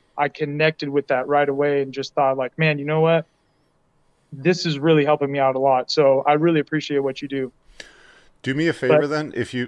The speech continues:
Speaker 2: if you got that much value out of the book, leave a written review on Amazon and let other guys know,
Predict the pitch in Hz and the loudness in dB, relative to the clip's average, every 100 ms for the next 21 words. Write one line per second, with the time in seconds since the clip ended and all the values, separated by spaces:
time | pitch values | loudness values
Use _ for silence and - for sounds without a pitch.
0 | - 120 - 147 165 151 143 131 123 117 | -4 -4 -2 0 2 2 2 0 -4 -2
1 | 113 110 107 95 85 95 - 113 107 104 | 0 0 -2 -4 -4 -4 -4 -6 -4 -4
2 | 92 95 92 92 90 85 87 87 82 80 | -2 -4 -6 -8 -8 -6 -6 -4 -6 -8
3 | 90 90 101 101 104 85 87 87 85 85 | -8 -8 -8 -8 -10 -4 -2 -2 -2 -2
4 | 82 78 80 78 78 80 | -2 -4 -8 -8 -8 -10